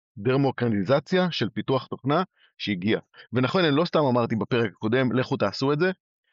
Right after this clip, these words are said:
אבל יש גם צד אפל. יש גם צד אפל לגמרי לכל דבר הזה. המכניקה של ההתמכרות הזאת היא מזכירה גמיפיקיישן קלאסי בקטע רע. האג'נט בונה לנו משהו מדהים בחמש דקות,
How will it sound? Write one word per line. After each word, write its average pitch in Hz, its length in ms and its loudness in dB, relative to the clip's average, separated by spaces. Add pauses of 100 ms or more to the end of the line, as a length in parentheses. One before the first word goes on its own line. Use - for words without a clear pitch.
(100)
אבל 110 140 0
יש 180 80 2
גם 175 160 0
צד 139 220 2
אפל. 113 300 -2 (300)
יש 143 140 -2
גם 156 140 0
צד 165 280 0 (180)
אפל - 280 0
לגמרי 123 420 2
לכל 104 180 -2
דבר 101 240 0
הזה. 101 140 0
המכניקה 165 560 0
של 127 160 -2
ההתמכרות 113 460 -2
הזאת 175 200 0
היא 151 80 0
מזכירה 123 440 0 (420)
גמיפיקיישן 123 680 0
קלאסי 147 400 0
בקטע 135 360 -2
רע. 110 200 2 (480)
האג'נט 160 480 2
בונה 123 160 4
לנו 143 240 2
משהו 139 320 0
מדהים 123 260 2
בחמש 120 360 0
דקות, 135 300 0